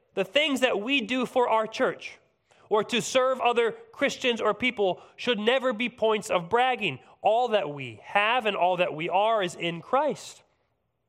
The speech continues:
It would seem ridiculous if, if, if someone began to brag because they received an inheritance of money, right? If someone's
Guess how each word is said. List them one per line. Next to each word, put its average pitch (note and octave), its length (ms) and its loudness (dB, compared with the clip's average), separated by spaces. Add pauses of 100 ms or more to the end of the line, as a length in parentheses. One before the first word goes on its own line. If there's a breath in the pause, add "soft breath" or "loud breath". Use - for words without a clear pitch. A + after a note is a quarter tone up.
(560 loud breath)
It B3 60 2
would C#4+ 120 0
seem D4 220 0
ridiculous A#3 840 0 (460 soft breath)
if, G#3 200 0
if, G#3+ 160 2
if G3+ 120 2
someone C#4 300 2
began A#3+ 380 2
to G3 120 2
brag G3+ 680 0
because F#3+ 320 -2
they A#3 160 2
received A#3 500 -2
an G#3 80 -2
inheritance A3+ 720 0
of F#3+ 120 0
money, F#3 300 2
right? E3 160 2
If G3 100 0
someone's B3 300 0